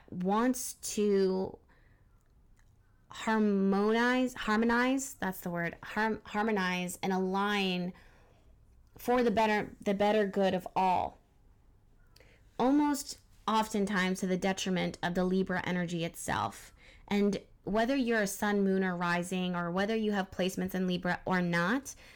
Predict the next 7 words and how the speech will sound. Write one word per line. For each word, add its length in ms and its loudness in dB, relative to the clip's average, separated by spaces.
please 380 4
do 200 2
know 320 4
that 140 -8
this 220 -4
message 420 -2
does 340 2